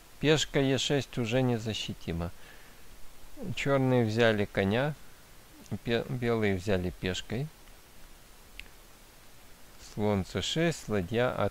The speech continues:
три. В этой позиции чёрные уже не выдержали и сдались. Ну, пос-, могло последовать, например, Д четыре, хоть как-то там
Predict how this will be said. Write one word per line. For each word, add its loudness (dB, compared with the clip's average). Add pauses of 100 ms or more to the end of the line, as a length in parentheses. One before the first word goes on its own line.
(100)
три. -8 (1700)
В -2
этой 2
позиции -2
чёрные 4
уже 2
не 2
выдержали -4
и -2
сдались. -2 (2500)
Ну, 0 (120)
пос-, 0 (140)
могло 8
последовать, 2
например, 2 (300)
Д 0
четыре, 0
хоть -6
как-то 0
там 0